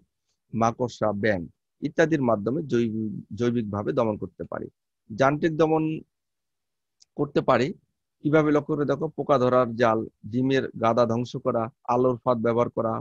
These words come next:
পোকা খাদক পাখি বসার জন্য বাঁশের খুঁটি দিতে হবে। এরপর পোষক প্রতিরোধের মাধ্যমে, যেমন বিআর চোদ্দ, বিআর এক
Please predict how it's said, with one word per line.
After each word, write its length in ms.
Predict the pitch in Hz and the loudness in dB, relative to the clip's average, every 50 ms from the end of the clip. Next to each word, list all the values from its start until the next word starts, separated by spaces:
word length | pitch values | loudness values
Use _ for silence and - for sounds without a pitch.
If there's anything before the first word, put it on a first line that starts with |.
| - _ | -6 _
পোকা 280 | - 120 - - 127 123 | -8 -6 -2 0 -2 0
খাদক 380 | - - 120 113 110 120 113 - | 0 0 -2 0 0 -2 -2 -2
পাখি 300 | - 113 113 - - 120 | -2 -4 -4 -4 -6 -4
বসার 320 | 123 123 120 - 120 117 110 | -2 -2 -2 -2 -4 -4 -2
জন্য 260 | 117 113 113 113 123 | -2 -2 -2 -4 -4
বাঁশের 420 | 131 110 110 107 101 - 139 156 - _ _ _ _ _ _ _ _ _ _ | -4 -4 -4 -6 -4 -4 -4 -4 -6 _ _ _ _ _ _ _ _ _ _
খুঁটি 300 | - - 131 127 143 123 | -4 -2 0 2 2 2
দিতে 240 | 107 104 95 - - | 2 0 -2 -2 -4
হবে। 320 | 92 87 87 - - - - - _ _ _ _ _ _ _ _ _ _ _ _ _ _ - | -6 -6 -6 -10 -10 -12 -14 -16 _ _ _ _ _ _ _ _ _ _ _ _ _ _ 0
এরপর 440 | - 156 165 - - 135 127 139 262 - _ _ _ _ _ - | 2 2 2 2 2 2 2 2 0 -4 _ _ _ _ _ -2
পোষক 240 | 151 147 - 185 175 | -2 0 2 2 0
প্রতিরোধের 540 | - - 165 151 - 139 139 127 117 123 117 | 2 0 -2 0 0 2 2 2 2 2 0
মাধ্যমে, 380 | 113 107 101 110 117 131 131 | 0 0 2 0 0 0 0
যেমন 240 | 120 123 120 120 113 | 0 0 0 0 0
বিআর 440 | 104 123 131 139 143 - - 123 117 - _ | 0 0 0 0 0 0 0 0 0 0 _
চোদ্দ, 200 | - 139 127 - - _ - | -2 -2 -2 -2 -4 _ -8
বিআর 480 | 110 107 127 135 143 - 127 127 123 110 - - | -2 0 2 4 4 4 6 4 4 4 4 4
এক 280 | - 123 117 131 - | 4 4 4 4 0